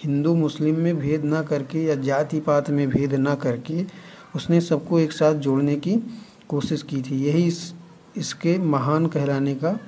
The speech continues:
कारण भी बना। अगला question है, निम्न में से कौन सा जोड़ा सही नहीं है?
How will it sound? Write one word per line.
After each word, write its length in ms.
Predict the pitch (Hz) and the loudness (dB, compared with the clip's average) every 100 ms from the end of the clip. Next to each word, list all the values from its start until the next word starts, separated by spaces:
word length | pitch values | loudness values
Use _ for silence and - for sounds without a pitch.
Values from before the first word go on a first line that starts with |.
| - - - - | -18 -20 -20 -6
कारण 320 | 135 131 135 131 | 0 2 2 0
भी 100 | 127 | -2
बना। 340 | 127 123 123 117 - - - - - | -2 -4 -8 -12 -20 -20 -20 -8 -2
अगला 280 | 151 180 | 4 4
question 420 | 180 180 165 160 156 | 4 2 0 0 2
है, 80 | |
निम्न 280 | 170 170 180 | 4 6 4
में 180 | 170 156 | 4 2
से 200 | 156 175 | 2 -2
कौन 340 | 170 151 147 | 2 2 2
सा 180 | 147 170 | 4 2
जोड़ा 360 | 156 139 143 151 | 2 4 4 4
सही 400 | 156 - 139 151 | 2 0 2 2
नहीं 280 | 139 135 127 | 2 0 0
है? 260 | 117 113 | -2 -6